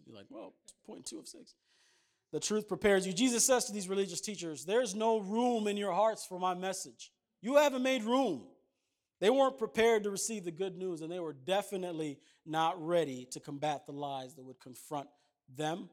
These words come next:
their families, or their communities. See, in Second Corinthians, Paul's second letter to the church at Corinth, um, he says that we use God's mighty weapons,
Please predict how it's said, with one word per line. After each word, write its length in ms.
their 140
families, 560
or 80
their 160
communities. 640
See, 100
in 100
Second 360
Corinthians, 760
Paul's 340
second 240
letter 240
to 140
the 80
church 280
at 60
Corinth, 340
um, 200
he 100
says 280
that 80
we 180
use 340
God's 580
mighty 440
weapons, 840